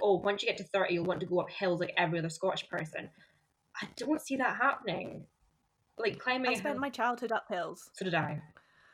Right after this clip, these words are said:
Speaker 2: My mum, my mum would go, "This is Fife. This is where you,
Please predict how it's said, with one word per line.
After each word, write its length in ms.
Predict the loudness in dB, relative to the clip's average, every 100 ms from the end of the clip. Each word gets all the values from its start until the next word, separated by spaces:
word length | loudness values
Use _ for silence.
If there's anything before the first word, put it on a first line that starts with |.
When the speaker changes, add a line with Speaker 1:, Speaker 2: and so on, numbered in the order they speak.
| -20 _ _
Speaker 2:
My 120 | -6 -2
mum, 300 | -2 -2 -2
my 120 | -2
mum 180 | 0 0
would 100 | -2
go, 220 | -4 -6 -10 -18 -8
"This 200 | -4 -4
is 100 | -6
Fife. 360 | -2 0 0 -4
This 180 | -8
is 100 | -6
where 180 | -4 -2
you, 200 | -2 -6